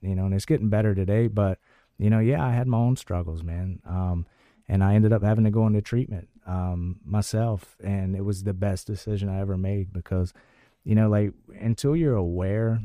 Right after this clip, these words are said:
that you're struggling and you wanna change, like, y-, you don't know. And it's like a lot of people have these issues and they just don't know.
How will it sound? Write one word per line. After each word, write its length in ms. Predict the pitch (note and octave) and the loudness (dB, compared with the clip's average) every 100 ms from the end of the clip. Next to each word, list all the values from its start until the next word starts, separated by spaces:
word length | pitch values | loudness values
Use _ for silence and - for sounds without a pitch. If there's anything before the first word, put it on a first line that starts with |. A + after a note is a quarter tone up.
| E2 | -4
that 180 | G2 F2+ | -4 0
you're 280 | G2+ F#2+ F2 | 2 0 -2
struggling 680 | - - G2+ G#2 A2+ A2 G#2+ - _ - | -10 -2 0 2 4 4 2 -2 _ -8
and 480 | G2 G2 G2 F#2 F2 | -4 -2 -2 -4 -6
you 460 | F#2+ G2+ G#2 F#2 - | -4 0 0 -2 -8
wanna 360 | F2 G2+ G#2+ G2 | -4 0 0 -2
change, 640 | - G2+ G2+ A2+ A#2+ - _ _ _ _ _ - | -4 -2 0 0 -2 -6 _ _ _ _ _ -4
like, 220 | G2+ F#2 | -2 -2
y-, 80 | F2 | -6
you 340 | F#2 G2+ A2 | -8 2 2
don't 320 | A2 B2 - | 4 2 0
know. 400 | G#2 A2 E2 D#2+ _ _ _ _ _ | 0 0 -2 -6 _ _ _ _ _
And 120 | - | -2
it's 160 | G2 - | -2 0
like 240 | G#2+ G2+ - | 0 0 0
a 80 | |
lot 320 | G2+ G#2 G#2+ B2+ | 0 2 2 2
of 160 | B2+ | 0
people 340 | A#2+ A2+ G#2 F#2+ | -2 -2 -2 -2
have 300 | G2 G#2 G#2 | -2 -4 -2
these 280 | G2+ F#2 | -2 -2
issues 500 | G2 G#2 - F#2 F2+ | -4 -4 -4 -2 -2
and 100 | F#2+ | -2
they 100 | F#2+ | -4
just 280 | F#2+ G#2 - | -4 -6 -4
don't 260 | A2+ G#2 F#2 | -6 -4 -4
know. 460 | G2 G#2+ G#2 E2 | -4 -2 -2 -6